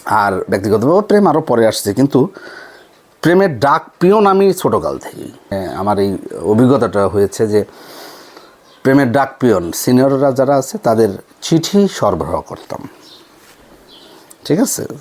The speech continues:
চিঠি সরবরাহ করে চিঠি গন্তব্যে যায়, এরকম কয়েকটা ঘটনা আমার আছে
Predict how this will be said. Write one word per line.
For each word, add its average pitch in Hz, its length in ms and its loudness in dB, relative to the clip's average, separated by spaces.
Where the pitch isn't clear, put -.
চিঠি 123 240 0
সরবরাহ 139 300 0
করে 320 300 2
চিঠি 117 200 -2
গন্তব্যে 98 520 -2
যায়, 71 140 -6
এরকম 135 500 0
কয়েকটা 139 320 0
ঘটনা 123 320 0
আমার 120 160 0
আছে 104 300 -2